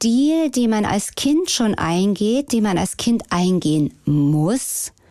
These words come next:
Ja, also bitte nicht glauben, dass du jetzt schuld bist. Du, dich trifft keine Schuld. Du hattest als Kind gar keine andere Chance. Du musstest so handeln,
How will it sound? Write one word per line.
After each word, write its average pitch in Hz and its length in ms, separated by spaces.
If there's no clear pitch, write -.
Ja, 165 300
also 202 360
bitte 226 600
nicht - 520
glauben, 180 460
dass 180 220
du 156 80
jetzt 147 280
schuld 339 460
bist. 185 540
Du, 190 260
dich - 220
trifft - 380
keine 196 320
Schuld. 220 420
Du 170 100
hattest 269 680
als - 360
Kind 269 380
gar 196 260
keine 185 340
andere 180 320
Chance. 214 640
Du 214 120
musstest 233 840
so 185 240
handeln, 175 420